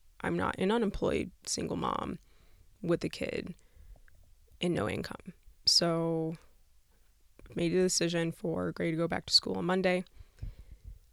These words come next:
I don't know if it's the right decision considering coronavirus. I haven't, I really don't know. Um, I just, I mean, I'm, I'm torn with it. It's like, I have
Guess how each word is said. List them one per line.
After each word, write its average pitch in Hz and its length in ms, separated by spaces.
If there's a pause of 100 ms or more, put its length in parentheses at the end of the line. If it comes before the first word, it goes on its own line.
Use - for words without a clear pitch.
(340)
I 185 40
don't 165 180
know 165 120
if 160 100
it's 165 160
the 160 100
right 160 180
decision 156 760 (100)
considering - 640
coronavirus. 175 640
I - 40
haven't, 170 300 (100)
I 165 80
really 170 360
don't 156 260
know. - 360 (300)
Um, 180 540 (1500)
I 196 100
just, - 360
I - 40
mean, 170 140
I'm, 160 140
I'm 165 160
torn - 520 (160)
with - 160
it. - 260 (400)
It's - 140
like, - 400 (1200)
I 170 60
have 170 480